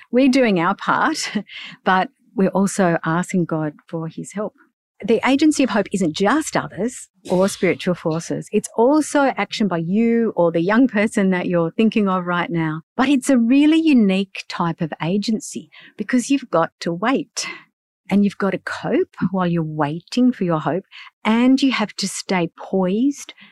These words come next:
and ready to act to bring it about if you can. So this comes up in the Bible in Romans. "Now, hope that is seen is not hope. But if we hope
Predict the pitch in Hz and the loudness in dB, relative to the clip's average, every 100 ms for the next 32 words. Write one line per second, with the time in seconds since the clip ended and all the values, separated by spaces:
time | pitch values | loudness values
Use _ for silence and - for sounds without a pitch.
0 | _ - 185 170 196 220 233 - 180 170 | _ -2 0 2 2 4 2 0 -2 -2
1 | - - - 185 165 156 147 156 156 - | -2 -6 -6 0 0 0 0 -2 -4 -6
2 | 185 - - 165 - 208 160 147 _ _ | -8 -8 -14 -14 -8 -6 -8 -12 _ _
3 | _ - 254 247 240 175 _ _ - - | _ -2 0 2 2 -2 _ _ -20 -20
4 | _ 214 262 - 226 196 180 180 175 156 | _ 0 0 2 2 2 0 0 0 2
5 | 175 180 180 185 180 220 262 170 156 190 | 2 2 2 0 2 4 4 2 0 -2
6 | 196 294 339 _ 208 180 - 180 165 160 | 0 0 -2 _ -2 -2 -2 0 2 0
7 | 151 - - 160 - _ _ _ _ _ | -4 -6 -6 -6 -8 _ _ _ _ _
8 | _ _ 180 180 196 170 208 190 | _ _ -2 -2 -2 -2 0 0